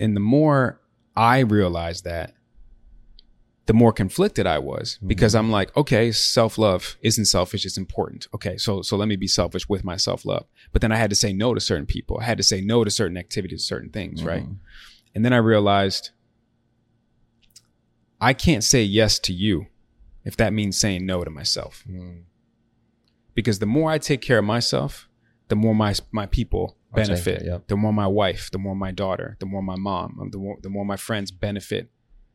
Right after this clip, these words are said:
Speaker 1: And that's so important. I think a lot of people, especially men, struggle with that.
Speaker 2: Yeah.
Speaker 1: Because for men, at, at least for me personally,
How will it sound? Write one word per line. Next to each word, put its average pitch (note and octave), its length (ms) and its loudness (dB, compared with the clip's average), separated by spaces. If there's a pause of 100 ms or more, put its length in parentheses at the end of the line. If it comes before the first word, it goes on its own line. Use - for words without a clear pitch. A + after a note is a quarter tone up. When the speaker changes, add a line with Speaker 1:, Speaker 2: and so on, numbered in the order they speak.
(360)
Speaker 1:
And A#2 140 2
that's B2 180 0
so C#3+ 260 0
important. B2 460 0
I G#2 80 -2
think A2+ 260 -4
a F#2+ 60 -4
lot A#2 320 -4
of - 100 -12
people, G2 560 -4 (200)
especially G2+ 420 -4
men, B2 380 -2 (580)
struggle C#3 400 2
with G2 160 -4
that. - 240 -8 (180)
Speaker 2:
Yeah. G2 100 -10 (120)
Speaker 1:
Because A#2 300 6 (120)
for A2 140 2
men, A2+ 360 4
at, E2+ 120 -8 (140)
at G2 160 -10
least G#2 300 -2
for G2 100 -4
me G#2+ 160 2
personally, F#2 560 0